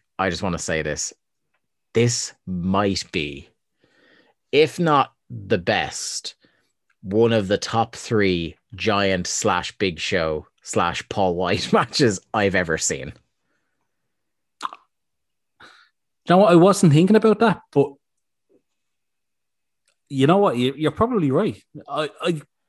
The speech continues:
Speaker 2: I struggle to think of many better. The Floyd
Speaker 1: Yeah.
Speaker 2: Mayweather match.
Speaker 1: Yeah.
Speaker 2: Um,
Speaker 1: The, uh, I,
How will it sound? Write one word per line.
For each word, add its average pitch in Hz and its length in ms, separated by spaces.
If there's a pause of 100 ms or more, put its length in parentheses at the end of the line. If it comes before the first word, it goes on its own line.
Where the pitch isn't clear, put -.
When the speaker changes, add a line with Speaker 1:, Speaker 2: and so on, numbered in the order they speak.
(160)
Speaker 2:
I 143 180
struggle 208 460
to 180 80
think 170 260
of 117 120
many 139 280
better. 123 320 (120)
The 123 80
Floyd 170 300
Speaker 1:
Yeah. 131 120
Speaker 2:
Mayweather 123 260
match. 127 320 (540)
Speaker 1:
Yeah. 95 180 (960)
Speaker 2:
Um, 113 240
Speaker 1:
The, 110 180
uh, 104 320 (380)
I, 101 140